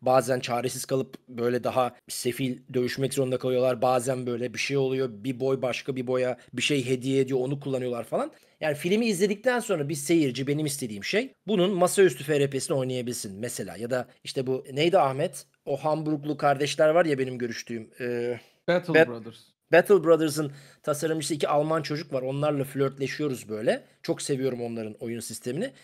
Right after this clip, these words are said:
Speaker 1: Mesela böyle çok, e, turn-based, çok tatlı bir stratejik sandbox, bir Orta Asya'nın bunun versiyonunu yapın. Biz lisanslayalım size. İşte yüzde elli karı sizin olsun.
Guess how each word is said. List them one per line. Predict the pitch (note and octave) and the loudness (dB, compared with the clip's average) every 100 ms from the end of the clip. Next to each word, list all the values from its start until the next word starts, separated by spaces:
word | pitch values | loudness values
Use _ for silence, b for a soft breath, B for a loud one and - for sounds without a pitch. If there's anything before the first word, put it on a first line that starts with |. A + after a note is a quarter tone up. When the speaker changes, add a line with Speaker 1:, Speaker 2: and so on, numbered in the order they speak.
| B B | B B
Speaker 1:
Mesela | F3 E3+ D3+ B B - | -2 2 2 B B -4
böyle | D3 | -4
çok, | C#3+ G#3+ - - | 0 -2 -4 -8
e, | |
turn-based, | E3 D#3 D3 F#3+ G#3 F3+ F3 G3+ - | -4 -4 2 4 4 4 4 2 0
çok | G3+ - | -2 0
tatlı | F3+ E3+ - F#3 | -2 -2 -2 4
bir | F3 G#3+ B B | 4 4 B B
stratejik | - G3 F#3+ D#3+ G#3 - - _ _ | -4 -2 2 2 2 -6 -20 _ _
sandbox, | - F3+ F3+ F#3+ D#3 G3 - - | 0 4 4 6 6 6 2 -4
bir | E3 E3+ | 0 2
Orta | E3+ D#3 F3+ | 2 0 2
Asya'nın | F3+ C#3+ E3 F3+ D#3+ | 2 2 0 0 0
bunun | E3+ E3 - C#3+ | 0 -2 -4 2
versiyonunu | D3+ C#3+ F3 G3+ | 2 2 0 2
yapın. | G#3+ G#3+ A3 A3+ _ E3 | 2 0 -2 -4 _ 0
Biz | F3 | 0
lisanslayalım | D#3 D3 E3 D3 F#3 F#3+ G3+ | 2 2 2 2 2 2 0
size. | - F3 G3+ G3+ | -4 -2 0 -2
İşte | C#3 | -4
yüzde | D#3 D3+ C#3+ E3 | -4 -4 0 0
elli | E3 E3+ E3+ E3+ B - | 2 0 0 -2 B -2
karı | D#3 D#3 E3 | 2 2 0
sizin | D3 C#3+ | -4 -2
olsun. | E3+ E3 C#3+ F#3 F3+ | 0 0 0 -6 -6